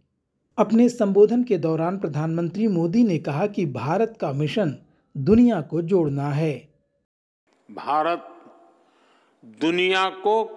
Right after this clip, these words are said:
Speaker 2: conflict से बाहर निकालकर connect करने में ही जुटा है। प्राचीन Silk Route से लेकर आज के technology Route तक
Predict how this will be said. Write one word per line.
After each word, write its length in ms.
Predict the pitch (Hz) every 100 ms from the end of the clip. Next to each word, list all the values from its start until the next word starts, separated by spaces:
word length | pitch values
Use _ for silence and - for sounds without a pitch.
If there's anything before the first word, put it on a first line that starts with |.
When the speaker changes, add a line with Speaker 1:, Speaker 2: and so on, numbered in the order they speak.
| -
Speaker 2:
conflict 500 | 175 175 - 190 185
से 220 | - 190
बाहर 400 | 139 120 143 170
निकालकर 760 | 160 147 139 139 139 180 190 - - - - _ _ _ _ _ _ _ _ _ -
connect 460 | 160 170 185 - 165
करने 300 | 151 147 143
में 240 | 151 123
ही 80 | 156 143
जुटा 260 | 120 117 -
है। 280 | - - - - - _ _ _ _ _ _ _ _ _ _ _ _ _ _ _ _ _ _ _ -
प्राचीन 720 | 156 175 185 180 208 220 220
Silk 480 | 214 - 202 208 208
Route 200 | 202 208
से 200 | - 196
लेकर 440 | 175 196 196 131 - - - - - _ _ _ _ _ _ _ _ _ _ _ _ _ -
आज 240 | 151 170 175 -
के 200 | 190 190 185 190
technology 840 | 165 - 156 165 156 147 139 156
Route 260 | 139 139 143 - -
तक 380 | 180 - -